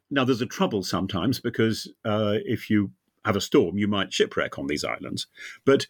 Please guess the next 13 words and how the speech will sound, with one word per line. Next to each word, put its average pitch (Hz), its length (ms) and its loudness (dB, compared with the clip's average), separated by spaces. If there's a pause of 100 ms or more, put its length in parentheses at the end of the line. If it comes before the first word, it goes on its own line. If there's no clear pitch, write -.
(160)
you're 127 260 -2
never 151 440 -2
out 131 260 -4
of 107 80 -6
sight 110 360 0
of 101 120 -2
land 78 460 -2 (200)
in 95 160 2
the 90 140 2
Aegean 78 340 -4
Sea. - 320 -6 (560)
And 123 400 0
the 120 240 0